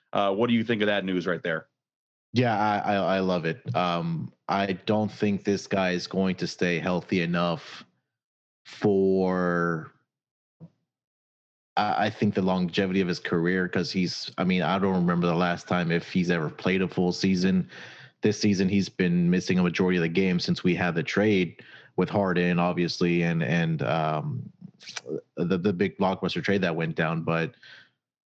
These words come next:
Speaker 2: he's not playing back-to-back games, so I'm not, I don't hate the trade. I think the Rockets kinda are in full tank mode, and, um,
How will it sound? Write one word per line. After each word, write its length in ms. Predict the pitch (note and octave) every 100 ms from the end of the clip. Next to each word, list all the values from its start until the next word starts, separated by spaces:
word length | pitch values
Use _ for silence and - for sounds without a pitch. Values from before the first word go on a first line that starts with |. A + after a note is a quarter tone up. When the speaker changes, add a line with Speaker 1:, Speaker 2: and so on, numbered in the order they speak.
| _ -
Speaker 2:
he's 140 | A2
not 160 | C#3+ C3+
playing 160 | C3+
back-to-back 420 | A#2+ A#2 A#2 A2+ F#2+
games, 280 | G#2+ G#2+
so 100 | F#2+
I'm 180 | G#2 A#2
not, 200 | A#2+ G2+
I 20 |
don't 180 | G#2+ F#2+
hate 220 | F#2 G2+
the 60 | G2
trade. 240 | - G2
I 120 | F#2+ F#2
think 280 | G#2 F#2
the 80 | F#2+
Rockets 440 | F#2 F2+ F#2 - - - _ _ -
kinda 200 | G2+ G2
are 220 | F2 F2+
in 140 | E2+ D2+
full 260 | - F2+
tank 340 | - F#2 E2+ -
mode, 300 | F2+ F2 D#2+
and, 340 | D#2+ D2+ -
um, 520 | - D#2+ D2+ F#2 C#3+